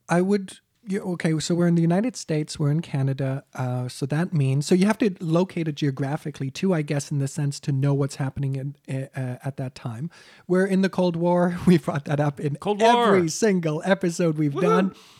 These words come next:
Speaker 1: So, uh, the United States, and to a lesser extent Canada, is involved in an arms race. Uh, there is a big public number one political enemy in the Soviet Union and the communists generally, the communist bloc.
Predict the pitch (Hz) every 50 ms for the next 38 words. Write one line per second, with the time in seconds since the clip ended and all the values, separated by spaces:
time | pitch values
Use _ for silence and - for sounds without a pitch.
0 | _ _ _ _ _ - - - - - - - - - - - 208 190 185 185
1 | 185 180 - - - _ _ _ _ - 160 151 147 147 151 151 151 170 165 170
2 | 165 156 160 160 170 165 - - - - 156 156 156 156 - - - 190 147 147
3 | 151 - 151 147 147 143 - 147 143 143 - - 151 143 143 - - 147 143 147
4 | 139 143 143 147 - 139 139 143 139 127 131 127 127 123 127 - - 135 113 113
5 | 110 _ - 160 180 202 202 185 - 190 180 175 175 180 170 - - - _ -
6 | 139 135 131 131 131 - 139 135 135 - - 143 135 135 139 - _ - 131 123
7 | 127 139 _ - 175 170 160 156 - _ _ _ _ _ _ _ _ _ _ _
8 | - - - 175 180 175 180 180 165 - - 160 160 170 170 175 170 165 156 156
9 | 160 156 156 156 - 165 151 156 160 156 151 - - 139 - - 156 165 175 170
10 | 175 175 175 156 143 135 127 - - 151 143 139 143 131 127 143 147 147 170 175
11 | 175 175 175 170 170 170 170 170 - 143 139 127 127 131 127 - - - - 156
12 | 156 156 147 147 139 - - _ - 165 156 156 151 151 151 135 135 131 - -
13 | 135 131 123 120 113 - _ _ 180 180 180 170 165 165 - -